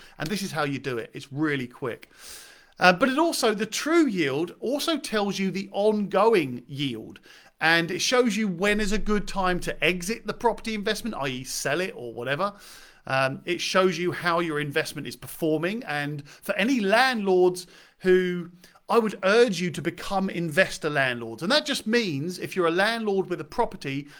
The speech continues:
start optimizing profits, minimizing expenditure, maximizing appreciation, reinvesting, refinancing, and so on and so on and so on. So eventually you can become an investor landlord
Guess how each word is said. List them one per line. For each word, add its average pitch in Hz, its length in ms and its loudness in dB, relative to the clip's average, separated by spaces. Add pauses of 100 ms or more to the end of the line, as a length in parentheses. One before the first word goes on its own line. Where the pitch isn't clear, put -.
start 208 360 0
optimizing 208 800 0
profits, 185 540 -2
minimizing 185 640 -2
expenditure, 180 800 -4 (180)
maximizing 185 760 0
appreciation, 180 960 -2 (140)
reinvesting, 180 840 0
refinancing, 175 880 -2 (160)
and 147 140 -8
so 185 220 2
on 170 80 0
and 165 80 -4
so 170 100 -2
on 160 60 0
and 156 80 -6
so 156 120 -2
on. - 120 -6 (280)
So 202 160 2
eventually 208 540 2
you 196 220 0
can 196 140 -6
become 175 300 -4
an 160 60 -4
investor 214 360 -2
landlord 196 520 0